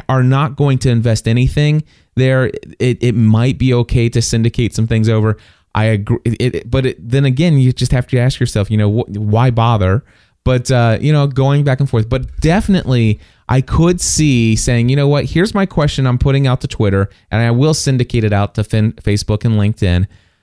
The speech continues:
But I am actually going to take the same question or the same update, and if it's so important that I get engagement on it, then why don't I just turn on my webcam, record myself a little short video, and post it right there on,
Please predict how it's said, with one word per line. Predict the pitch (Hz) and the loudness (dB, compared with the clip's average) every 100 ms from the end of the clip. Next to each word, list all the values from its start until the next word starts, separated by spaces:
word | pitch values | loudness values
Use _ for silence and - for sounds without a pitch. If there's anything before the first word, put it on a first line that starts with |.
| _ - | _ -2
But | 139 - | -2 0
I | 143 | 0
am | 202 214 | 2 2
actually | 165 - 156 | 0 0 0
going | 135 131 | 0 0
to | 131 | 0
take | - 127 - | 0 -2 -2
the | |
same | 117 131 131 135 | -2 0 0 0
question | - - 123 120 - 101 | 0 -2 0 -2 -2 -2
or | 98 | 0
the | 98 | -2
same | 98 - 135 131 - | -2 -2 0 0 0
update, | 123 - 110 95 - - - | -2 -2 0 0 -2 -8 -2
and | 120 | 0
if | 135 | 0
it's | 139 | -2
so | - - - 180 226 | -4 -4 -2 2 2
important | 208 190 170 - 190 120 127 | 2 2 2 2 0 0 0
that | 131 | 0
I | 117 131 | 0 -2
get | 123 143 - | 0 -2 0
engagement | 120 113 117 123 151 185 214 208 - | 0 2 0 0 2 2 0 -2 -6
on | 160 202 | -2 2
it, | 226 226 - _ _ _ _ _ | 2 0 -6 _ _ _ _ _
then | 139 143 | 0 2
why | 139 180 | 2 2
don't | 202 | 2
I | 180 | 2
just | 156 143 | 0 0
turn | - 151 | 0 0
on | 151 | 2
my | 151 | 2
webcam, | 143 123 - 127 120 117 113 | 2 2 0 0 0 0 0
record | 113 - - 143 156 | -2 -2 -2 0 0
myself | 151 139 - 123 - - | 0 0 0 -2 -2 0
a | |
little | 117 117 113 | 0 2 0
short | - 127 131 - | 0 0 0 0
video, | 123 120 117 110 107 - _ - | 0 2 2 2 0 -2 _ -4
and | 113 110 | 0 0
post | 123 107 - | 0 0 -2
it | 113 | -4
right | 104 110 113 | -2 -2 -2
there | 107 104 101 - | 0 2 0 0
on, | 101 98 95 92 87 | 0 2 2 2 0